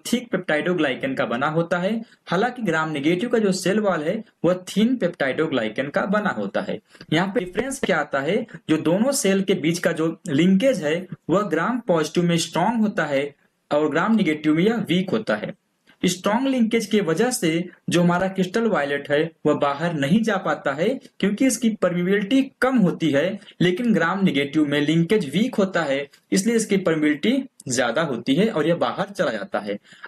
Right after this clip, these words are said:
अब आप बोलेंगे कि gram negative में एक extra layer भी तो होती है जो कि लिपोपॉलीसैकेराइड की होती है।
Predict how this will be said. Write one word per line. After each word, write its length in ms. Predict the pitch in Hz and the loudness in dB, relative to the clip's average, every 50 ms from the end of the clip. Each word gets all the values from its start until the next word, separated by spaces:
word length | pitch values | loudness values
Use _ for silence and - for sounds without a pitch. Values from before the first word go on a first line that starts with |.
| - - | -6 -4
अब 160 | 170 170 208 | -2 -2 0
आप 160 | 226 254 254 | -2 0 0
बोलेंगे 440 | 196 185 180 170 165 160 156 165 202 | 2 2 2 2 2 2 0 0 0
कि 100 | 208 220 | 0 0
gram 260 | - 165 165 170 170 | 0 0 0 0 -2
negative 420 | 165 143 131 135 135 - - 180 | -2 0 0 0 0 0 0 2
में 240 | 185 185 196 208 214 208 - - - | 4 4 2 2 -2 -4 -6 -4 -2
एक 200 | 180 202 190 - | -2 0 0 0
extra 340 | 185 180 175 - - 220 247 | 0 0 0 0 -2 -2 -2
layer 280 | 240 208 180 175 175 170 | 0 0 0 0 0 0
भी 120 | 156 180 | 0 0
तो 140 | 180 185 165 | 0 0 0
होती 300 | 147 151 156 - 240 233 | 0 0 0 2 2 2
है 200 | 220 - - - _ _ _ - - | 2 2 0 -4 _ _ _ -2 0
जो 80 | 147 | 0
कि 120 | 143 - 196 | 2 2 4
लिपोपॉलीसैकेराइड 1080 | 170 151 151 151 180 202 208 208 156 135 131 143 139 - 131 110 123 120 117 117 113 - | 4 4 2 2 2 0 2 2 2 2 2 0 -2 -2 -2 0 0 0 0 0 -2 -2
की 140 | - 208 226 | 2 2 2
होती 340 | 214 - 139 135 139 - 165 | 4 2 0 0 2 0 0
है। 180 | 117 113 104 | 2 0 -2